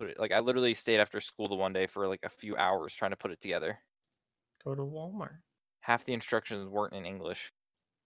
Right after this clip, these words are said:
Speaker 2: That's too bad.
Speaker 1: I, we almost won, had it not broken. But another story. So, tomorrow.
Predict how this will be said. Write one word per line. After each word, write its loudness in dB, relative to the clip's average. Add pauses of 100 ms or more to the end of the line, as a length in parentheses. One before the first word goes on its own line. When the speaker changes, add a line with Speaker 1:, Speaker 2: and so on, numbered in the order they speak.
Speaker 2:
That's -14
too -10
bad. -8 (2500)
Speaker 1:
I, -10 (440)
we -6
almost -2
won, -4 (400)
had 0
it -8
not -2
broken. -6 (1400)
But 2
another 0
story. -4 (1600)
So, 10 (1700)
tomorrow. 6